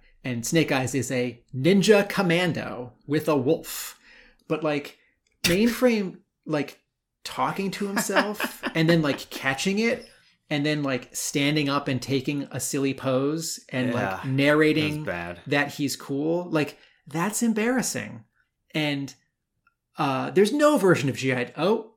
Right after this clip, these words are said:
Speaker 1: oh, wait, but there is. It's the Deke episodes, right? So th-, the reason why this issue, why I didn't, like, grumble and, like, toss it aside and, like, just put a big X on my notes for the,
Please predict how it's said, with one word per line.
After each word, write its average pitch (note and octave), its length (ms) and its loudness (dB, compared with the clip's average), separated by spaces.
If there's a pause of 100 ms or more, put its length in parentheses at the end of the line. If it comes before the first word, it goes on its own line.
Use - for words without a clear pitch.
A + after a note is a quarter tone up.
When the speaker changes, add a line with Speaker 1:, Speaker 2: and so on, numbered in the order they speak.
Speaker 1:
oh, F3+ 100 4
wait, A#3+ 200 6
but E3+ 120 2
there A3 160 6
is. B3+ 360 8
It's F#3 180 2
the G3+ 140 0
Deke B3 420 2
episodes, C3 960 -2
right? E3+ 400 0
So D3+ 440 2 (560)
th-, D#3+ 200 -8
the D#3+ 140 -8
reason D#4 300 6
why B3+ 180 6
this G3 200 4
issue, C#3+ 560 0 (800)
why C3+ 400 0
I C#3+ 120 0
didn't, C#3 280 2
like, B2+ 300 -2 (100)
grumble C3+ 500 8
and, B2+ 120 2
like, A#2+ 220 -4
toss - 300 -2
it C#3+ 220 0 (320)
aside C3 640 2
and, C3 140 -4
like, B2+ 280 -6 (600)
just - 180 -8
put D#3+ 140 2
a C#3 40 6
big D3+ 220 4
X C#3+ 380 2
on D3 120 2
my B2+ 140 0
notes C3+ 560 -2
for C3 160 -6
the, A#2 180 -10